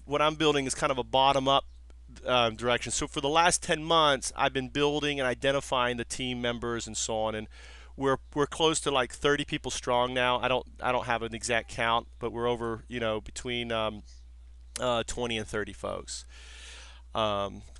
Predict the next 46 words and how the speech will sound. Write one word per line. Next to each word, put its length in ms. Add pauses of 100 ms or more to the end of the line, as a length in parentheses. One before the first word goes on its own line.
and 360
this 240
is 60
the 80
way 220
we're 200
working 360
it 160
right 180
now 220
is, 240
is, 320
and 120
I 120
think, 320
you 60
know, 240 (440)
you 100
know, 120
looking 340
at 80
your 140
resume 400
and 80
your 80
background, 640 (220)
I 80
mean, 180
I 120
can 140
see 500
right 260
off 140
the 80
bat, 360
I'd 140
love 280
to 60
have 280
you 280 (260)
on 200
board, 360 (240)
you 120
know, 200 (640)
and 320
even, 480